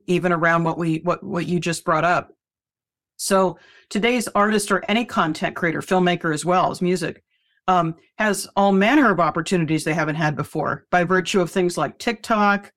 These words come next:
um, N F Ts, the metaverse. The key is to stay abreast of the various spokes on the wheel that are accessible to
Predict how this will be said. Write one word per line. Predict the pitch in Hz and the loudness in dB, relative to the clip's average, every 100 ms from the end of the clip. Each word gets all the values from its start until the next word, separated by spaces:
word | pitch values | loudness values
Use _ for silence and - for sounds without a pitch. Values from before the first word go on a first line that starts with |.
| _ _ _ - | _ _ _ -2
um, | 160 147 - | 0 0 0
N | 180 | 0
F | 170 - | 0 -2
Ts, | - 240 226 226 214 - - | -6 -4 -4 -4 -6 -8 -10
the | - | -2
metaverse. | 175 202 190 202 202 202 - _ _ _ _ - | 0 2 2 0 0 -2 -8 _ _ _ _ -8
The | 190 208 | -4 -4
key | - - 285 294 | -4 -2 0 0
is | 226 - | -2 -2
to | 202 | -4
stay | - 208 | -2 0
abreast | 202 165 175 190 - | 0 2 2 2 -2
of | 165 | -4
the | 165 | -2
various | 156 175 202 214 202 | 0 2 2 2 0
spokes | - - 196 190 - | -2 0 0 0 0
on | 185 170 | 0 0
the | 151 | 0
wheel | 180 185 165 | 2 2 2
that | 151 - | -2 0
are | 165 - - | 0 0 -4
accessible | 165 - 185 190 190 147 143 | -6 -2 -2 0 -4 -4 -6
to | - 220 220 220 | -2 -2 -2 -4